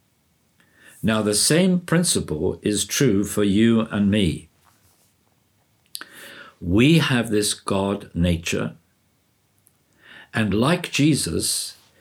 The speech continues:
if we are going to fulfill the will of God in the way that he intends, then we will submit our, our human nature to our God nature.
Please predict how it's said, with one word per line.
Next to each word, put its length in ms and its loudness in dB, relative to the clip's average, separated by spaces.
if 260 0
we 120 2
are 80 0
going 240 0
to 100 -2
fulfill 480 0
the 60 2
will 180 2
of 160 -2
God 320 0
in 80 0
the 100 -2
way 160 2
that 200 -2
he 160 0
intends, 840 -4
then 320 0
we 220 4
will 160 2
submit 640 -2
our, 300 -4
our 360 -2
human 640 2
nature 520 -2
to 340 -2
our 220 -4
God 340 -4
nature. 540 -6